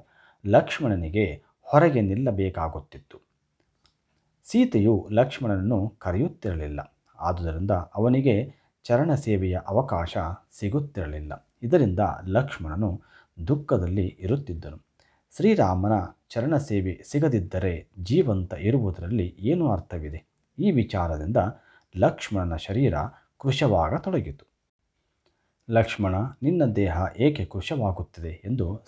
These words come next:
ಶ್ರೀರಾಮನು ಕೇಳುತ್ತಾನೆ. ಅದಕ್ಕೆ ಲಕ್ಷ್ಮಣ, "ಪ್ರಭು, ನಿಮಗೆ ಗೊತ್ತೇ ಇದೆ, ಕೆಲವು ದಿನಗಳಿಂದ ನನಗೆ ನಿಮ್ಮ ಚರಣ ಸೇವೆಯನ್ನು ಮಾಡುವ ಅವಕಾಶ ಸಿಕ್ಕಿಲ್ಲ.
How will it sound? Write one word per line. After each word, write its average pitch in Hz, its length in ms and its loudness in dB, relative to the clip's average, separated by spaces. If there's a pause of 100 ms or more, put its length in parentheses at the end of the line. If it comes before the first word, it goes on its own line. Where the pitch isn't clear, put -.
ಶ್ರೀರಾಮನು 95 720 0 (120)
ಕೇಳುತ್ತಾನೆ. 73 640 -8 (300)
ಅದಕ್ಕೆ 90 320 -2
ಲಕ್ಷ್ಮಣ, 85 400 -4 (540)
"ಪ್ರಭು, 98 420 0
ನಿಮಗೆ 110 320 4
ಗೊತ್ತೇ 95 380 -2
ಇದೆ, 82 400 -2 (260)
ಕೆಲವು 131 440 4
ದಿನಗಳಿಂದ 98 540 0 (300)
ನನಗೆ 107 380 2
ನಿಮ್ಮ 101 320 0
ಚರಣ 127 340 0
ಸೇವೆಯನ್ನು 95 760 -2
ಮಾಡುವ 101 420 2
ಅವಕಾಶ 95 600 -2 (340)
ಸಿಕ್ಕಿಲ್ಲ. - 540 -10